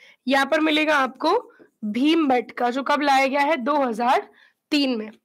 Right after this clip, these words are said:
जबकि पचमढ़ी किसके अंदर है? सबसे Biosphere Reserve जो है वो है, और अभी इसको recently add किया गया है, पचमढ़ी को और इसके बाद पन्ना को, मैन एंड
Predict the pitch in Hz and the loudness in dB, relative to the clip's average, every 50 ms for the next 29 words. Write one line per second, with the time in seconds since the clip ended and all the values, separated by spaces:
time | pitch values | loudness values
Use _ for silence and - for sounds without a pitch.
0 | _ _ - 269 254 262 311 254 302 285 285 - 311 320 330 339 311 339 330 - | _ _ -4 -4 -2 -2 -2 0 0 -2 -2 0 -2 0 0 0 0 -2 -2 -2
1 | - 349 339 330 330 339 349 320 349 370 359 330 269 - - - 330 359 453 466 | -2 -2 0 0 2 2 2 2 2 0 0 -4 -8 -8 -6 -4 -2 0 0 -2
2 | - - _ _ _ _ _ _ _ - 226 214 294 294 302 320 359 349 - - | -4 -12 _ _ _ _ _ _ _ -8 -2 0 2 4 4 4 2 0 -2 0
3 | 359 349 339 311 294 277 269 311 320 330 311 277 320 320 285 262 220 - _ _ | 2 2 2 2 2 2 2 2 2 2 2 0 0 2 2 0 -2 -8 _ _
4 | _ - 247 240 277 302 320 302 294 311 359 - - - - - - - - 277 | _ -10 -6 -2 0 2 2 4 4 2 2 0 -2 -10 -20 -20 -12 -4 -2 0
5 | 285 269 - - - - 285 262 320 330 349 359 359 - - - 339 320 311 294 | 0 -2 -2 -4 -2 0 0 2 4 4 4 4 2 0 0 0 0 2 2 0
6 | - 320 320 320 311 311 349 359 359 370 392 302 269 285 302 339 - 302 311 294 | 0 0 0 0 2 2 2 2 2 0 0 2 2 2 2 0 -2 0 2 2
7 | 262 247 233 233 226 220 214 214 _ _ _ - - _ _ _ _ _ _ - | 2 2 0 -2 -2 -4 -6 -10 _ _ _ -20 -20 _ _ _ _ _ _ -2
8 | 277 285 277 285 294 320 330 330 339 - - 359 349 349 330 - - 339 262 320 | -2 -2 0 0 0 2 2 2 2 2 2 2 2 2 0 -2 -2 0 0 0
9 | 349 339 - - 294 285 285 294 294 294 302 302 302 240 226 - - _ _ _ | 0 0 -2 -2 0 0 0 2 2 2 0 0 -2 -4 -6 -6 -10 _ _ _
10 | _ _ _ _ 247 254 277 277 294 320 339 - - 262 262 269 330 403 | _ _ _ _ -4 -2 0 2 2 2 2 0 0 0 0 2 0 0